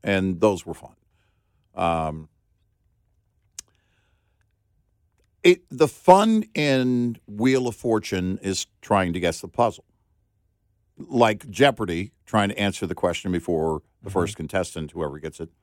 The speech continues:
Speaker 1: answers it. Um, that's kind of the thing. You're playing along. Uh, and then back in the day, remember when they did shopping, right? You,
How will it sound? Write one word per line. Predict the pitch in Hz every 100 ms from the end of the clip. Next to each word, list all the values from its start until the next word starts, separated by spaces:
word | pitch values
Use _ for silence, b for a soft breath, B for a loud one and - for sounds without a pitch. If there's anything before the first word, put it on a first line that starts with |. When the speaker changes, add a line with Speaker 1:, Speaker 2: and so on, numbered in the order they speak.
| _ _ _ _ _
Speaker 1:
answers | 87 85 - -
it. | - _ _
Um, | 87 85 82 82 82
that's | 107 -
kind | - 107 90
of |
the | 80
thing. | - 64 64
You're |
playing | - - 90
along. | 80 73 - _ _ _ _ _ _ _ _ _ _ _ _ _ _ _ -
Uh, | 90 90 87 90 -
and | 104
then | 113 127 101 107 113 _ _ _ _ _ _ _ -
back | 139 147
in | 143
the | 113
day, | 95 107
remember | 110 101 110 131
when | 120 101
they | 95
did | 90 95
shopping, | 87 - 123 131 73 58 _ _ _ _ _ _
right? | 90 90 -
You, | 98